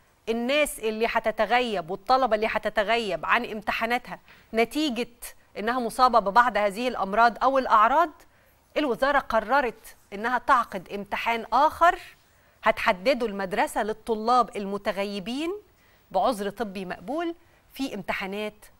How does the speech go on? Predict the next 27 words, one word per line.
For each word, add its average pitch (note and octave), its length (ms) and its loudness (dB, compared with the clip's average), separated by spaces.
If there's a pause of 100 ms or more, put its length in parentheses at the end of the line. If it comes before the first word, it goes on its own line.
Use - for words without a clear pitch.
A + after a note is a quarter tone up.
(120)
الشهر، - 400 -12 (180)
يعني C4 280 -4 (100)
هيمتحنوهم C4 960 -2
في C4 120 -2
أوقات F#3 420 0
تانية C4 340 -4 (320)
بعد A3+ 180 4
ما F#3 80 -8
يرجعوا E3+ 320 0
بالسلامة. D3+ 380 -12
طب D4+ 140 -2
خلينا G4+ 340 0
نعرف D4+ 360 -2 (380)
تفاصيل C4+ 380 2
أكتر D#4 260 2
عن B3 200 4
الجزئية A3 420 -4
دي B3+ 120 -4
وعن B3 220 0
جزئيات A3+ 420 -6
أخرى A3 260 -6
مرتبطة A#3 460 -4
بالموضوع F3 400 -6
اللي A#3 100 -6
بنتكلم A#3+ 420 -10
فيه C#4+ 320 -8 (380)
مع، C4 380 2